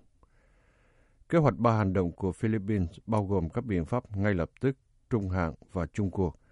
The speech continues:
nhắm tới việc ngưng những hành động làm leo thang căng thẳng và triển khai một bộ quy tắc ứng xử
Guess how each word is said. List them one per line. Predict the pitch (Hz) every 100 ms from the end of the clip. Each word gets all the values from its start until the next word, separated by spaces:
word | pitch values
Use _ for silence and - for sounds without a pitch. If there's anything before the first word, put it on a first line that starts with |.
| _ _ _ _ 101
nhắm | 110 147
tới | 160
việc | 110 95
ngưng | 104 113 104
những | 107
hành | 101 90
động | 87 78
làm | 90 80
leo | 87 98
thang | 98 95
căng | 87 98 95
thẳng | 80 76 80 - _ _ _
và | 104 -
triển | 95 90
khai | - 107
một | 95 87
bộ | 82 -
quy | - 98
tắc | - 127 -
ứng | 110 123
xử | - 92